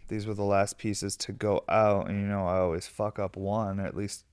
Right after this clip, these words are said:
at least one. I fucked up actually two. Um, but I always fuck up one, so I get to keep it. So this is mine, 'cause I fucking messed up the perk when I was finishing it. There's nothing wrong with it. It functions great. There's just a blemish that happened from me.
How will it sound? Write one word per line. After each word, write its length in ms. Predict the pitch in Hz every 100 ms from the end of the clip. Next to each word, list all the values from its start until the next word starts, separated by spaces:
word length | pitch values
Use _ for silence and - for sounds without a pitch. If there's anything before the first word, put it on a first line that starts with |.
| _ -
at 120 | 80
least 240 | 101 98
one. 120 | -
I 40 | 95
fucked 220 | 101 95
up 80 | 92
actually 260 | 90 - -
two. 320 | 90 87 117 - - - _ _ -
Um, 300 | 107 104 95
but 260 | 98 - _ _ -
I 60 |
always 140 | 110 -
fuck 220 | 107 98
up 120 | 98
one, 180 | 95 95
so 100 | 101
I 60 |
get 100 | 98
to 80 | -
keep 240 | - 98 98
it. 160 | 101 - - _
So 140 | - -
this 120 | 98
is 100 | 95
mine, 360 | 92 92 101 - _ _ _ _
'cause 180 | - 101
I 80 | 92
fucking 480 | - 98 92 90 104 _ _ _ _ _ _ _ _ -
messed 280 | 123 117 -
up 80 | 117
the 80 | 120
perk 320 | - 135 147
when 80 | 131
I 60 |
was 120 | 127 -
finishing 460 | 139 139 139 151
it. 260 | 156 156 - - - - - -
There's 180 | 175
nothing 220 | 190 - 143
wrong 240 | 120 143
with 140 | 117
it. 180 | 113 110
It 100 | -
functions 440 | 131 151 135 135 110
great. 220 | 123 120
There's 160 | 120 117
just 140 | 117
a 40 |
blemish 460 | 113 110 113 120 -
that 160 | 110 101
happened 400 | 110 113 123 127
from 160 | 120
me. 220 | 123 120